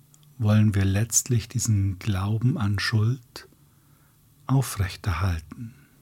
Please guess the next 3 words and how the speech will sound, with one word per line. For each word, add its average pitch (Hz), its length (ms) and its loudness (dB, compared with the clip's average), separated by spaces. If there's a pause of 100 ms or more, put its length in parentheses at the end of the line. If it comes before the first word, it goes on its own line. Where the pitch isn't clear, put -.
(3250)
Und 131 220 4
du 120 60 -8
kannst - 760 -2